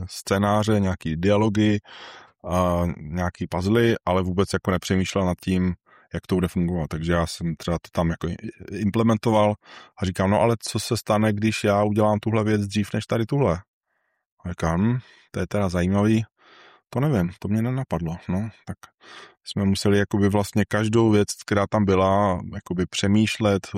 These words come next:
domýšlet, dodělávat, předělávat, že to bylo hodně komplikovaný. A pak se prostě ukázalo v té době, v devadesátém šestém už jakoby ty adventury pomalu byly na ústupu,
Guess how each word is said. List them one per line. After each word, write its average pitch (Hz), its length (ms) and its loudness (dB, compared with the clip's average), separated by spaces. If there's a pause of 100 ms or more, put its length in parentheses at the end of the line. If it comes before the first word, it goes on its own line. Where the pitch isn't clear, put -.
domýšlet, 101 720 2 (100)
dodělávat, 101 560 2
předělávat, 98 580 2 (560)
že - 80 -16
to 117 80 0
bylo 120 140 4
hodně 117 200 2
komplikovaný. 110 920 4 (1400)
A 92 400 2 (480)
pak - 180 -6
se 104 120 2
prostě 107 300 -2
ukázalo 101 420 2
v - 60 -8
té 104 120 2
době, 101 340 4
v 95 40 2
devadesátém 98 720 0
šestém 98 420 -2
už - 180 -6
jakoby 101 280 -2
ty - 100 -2
adventury 92 460 0
pomalu 101 340 2
byly 101 200 2
na 92 80 0
ústupu, 92 520 -4